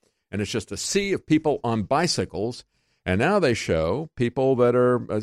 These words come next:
a sea of cars that are blocked there. And I look at that and I say, you know, they wanna take us from the lower picture there of the, uh, traffic jam. They wanna put us all on bicycles. They wanna basically <laughs> reverse,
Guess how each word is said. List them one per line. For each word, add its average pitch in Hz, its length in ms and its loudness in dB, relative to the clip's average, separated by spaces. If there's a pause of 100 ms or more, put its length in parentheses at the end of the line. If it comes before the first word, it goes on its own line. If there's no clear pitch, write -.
a 104 60 -2
sea 147 220 -2
of 135 160 0
cars - 540 -6 (640)
that 104 100 0
are 87 240 -2 (200)
blocked 90 400 -2
there. 50 220 -12 (580)
And 135 100 -2
I 190 60 2
look 240 240 4
at 151 100 2
that 73 280 -4 (440)
and 113 100 -4
I 117 80 2
say, 127 200 2
you 135 100 2
know, 175 180 2
they 135 200 2
wanna 170 240 0
take 165 280 -2
us 107 520 0 (440)
from 110 300 0
the 101 160 4
lower 127 320 4
picture 92 400 -2
there 80 260 -4
of 85 160 -6
the, 85 300 -4 (520)
uh, 78 280 -6
traffic 123 460 0
jam. 78 420 -6 (680)
They 110 80 2
wanna 120 200 0
put 123 240 2
us 139 220 0
all 85 300 -2
on 85 160 -6
bicycles. 92 520 -6
They 156 100 6
wanna 226 200 6
basically 175 540 2
<laughs> - 20 -2
reverse, - 800 -2